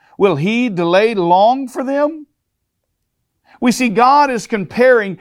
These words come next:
how much better He is as a righteous judge than this unrighteous judge. If the unrighteous judge responds to the,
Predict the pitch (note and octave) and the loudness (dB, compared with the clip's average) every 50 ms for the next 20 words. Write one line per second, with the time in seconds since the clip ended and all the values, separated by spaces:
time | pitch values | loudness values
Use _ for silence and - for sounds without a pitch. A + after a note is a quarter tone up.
0 | - _ - - A3+ B3+ C#4 D4 C#4+ C4+ B3+ B3 A#3 F#3 F3+ E3+ D#3+ D3+ G#3+ G#3+ | -18 _ -8 -2 2 2 2 2 0 -2 -4 -6 -6 -6 -10 -10 -4 0 0 0
1 | G3+ E3+ D#3+ E3+ E3 - - - _ - - A#3 C4 D4 D4 C#4+ C#4 B3 F#3+ D#3+ | 0 0 -4 -6 -6 -8 -18 -20 _ -6 0 4 4 6 6 6 4 2 0 0
2 | D3+ D3 D3+ F3 F3+ F3+ - - - _ _ _ _ _ _ - - A3+ A#3 F#3 | 0 0 -2 -4 -6 -8 -14 -18 -20 _ _ _ _ _ _ -4 0 0 0 2
3 | G3+ G#3 F#3+ F#3 G3+ A#3 C4 D#4 D4+ - - A#3 F#3+ D3 C#3+ B2+ A#2+ D#3+ D#3 D3 | 2 2 2 4 4 4 4 2 0 -4 -4 -6 -6 -6 -6 -6 0 2 4 4
4 | D3+ E3 F3 E3+ E3 - - - - E3 F3 G#3+ G#3 F3+ G#3 G#3 - - F#3+ G#3 | 4 2 0 -6 -14 -18 -20 -12 -8 -2 0 0 0 2 0 0 0 -2 -6 -6
5 | G#3 G#3 F#3 F3 D#3 D3 C3+ A#2+ - B2 A2 G#2+ A#2 A2+ A#2+ A2+ G#2+ F#2 E2+ G#2 | -4 -4 -2 -2 -2 -2 -2 -6 -10 -14 -14 -14 -14 -10 -10 -8 -8 -10 -12 -16
6 | - _ _ _ _ _ _ _ _ _ _ _ _ _ _ _ _ _ _ _ | -20 _ _ _ _ _ _ _ _ _ _ _ _ _ _ _ _ _ _ _
7 | _ _ _ _ _ _ _ _ - - - - B3+ B3+ F#3+ F3 E3+ A3 A#3 A3+ | _ _ _ _ _ _ _ _ -18 -12 -2 0 2 2 2 0 2 2 4 4
8 | A3+ C4 D#4+ E4+ E4 D4 C4 A#3+ A#3 G#3 - A3+ G#3+ D#3+ D3+ D#3 A#3+ D4 - D#3+ | 6 4 4 4 2 4 4 4 2 2 -2 -4 -6 -4 -2 0 0 0 0 -2
9 | D#3+ F3+ G3+ - - - - A#3+ C4 C4+ D4 D4 D4+ D4 B3+ G3 - A#3 A#3+ A3 | -4 -6 -6 -6 -6 -6 0 2 2 2 2 0 -2 -4 -8 -8 -4 -4 -2 0
10 | A3+ F#3 E3 | 0 0 0